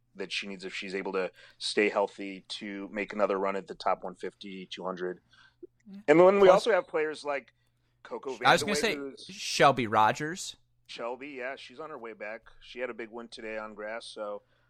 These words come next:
Speaker 1: um, there's a lot of, if everybody, and that's never gonna happen, but if everybody's healthy and, um, or at least ninety percent of these players are healthy, then, I mean, and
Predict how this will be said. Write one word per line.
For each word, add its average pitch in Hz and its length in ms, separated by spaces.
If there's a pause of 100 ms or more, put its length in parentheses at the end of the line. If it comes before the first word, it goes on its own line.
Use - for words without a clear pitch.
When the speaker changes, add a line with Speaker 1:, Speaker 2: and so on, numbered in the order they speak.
(120)
Speaker 1:
um, 107 300
there's 147 260
a 123 60
lot 117 440
of, 101 140
if - 200
everybody, 165 680 (320)
and 123 320
that's 123 240
never 135 180
gonna 113 140
happen, 107 280
but 104 120
if - 100 (100)
everybody's 135 480
healthy 110 540 (500)
and, 113 720 (380)
um, 104 200
or 120 140
at 113 100
least 120 460
ninety 117 240
percent 117 300
of 110 80
these 104 140
players 107 380
are 104 80
healthy, 107 560 (260)
then, 110 560
I 147 60
mean, 175 220
and 156 180